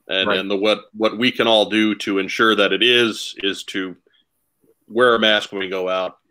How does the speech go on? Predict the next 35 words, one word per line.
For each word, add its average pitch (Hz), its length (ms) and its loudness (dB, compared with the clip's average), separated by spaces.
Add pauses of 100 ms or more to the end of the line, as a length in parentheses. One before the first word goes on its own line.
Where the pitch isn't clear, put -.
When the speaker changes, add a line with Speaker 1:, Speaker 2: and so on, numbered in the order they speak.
(220)
Speaker 1:
uh, 87 280 -6 (200)
maintain 117 460 0
social 98 300 0
distancing 92 480 -6
as 82 80 -12
much 87 180 -10
as - 100 -20
possible, 107 580 0 (640)
uh, 78 220 -10
clean 117 280 2
up, 113 200 2 (480)
you 101 120 -6
know, 90 100 -4
wash 101 260 2
your 104 120 -2
hands, 101 600 0
uh, 80 120 -6
disinfect 104 680 -2
surfaces, - 840 -4
do 107 120 -4
what 107 160 -2
you - 80 -18
can. 82 300 -8 (400)
Speaker 2:
Yeah. 87 180 -14 (240)
Speaker 1:
Uh, 87 240 -4
because 85 340 -6
we're, 98 200 0 (100)
we're 113 220 4
not 113 380 2
getting 101 300 -2
back 98 260 0
to 101 80 -2
normal 95 340 -2
anytime 110 520 2
soon 92 520 -4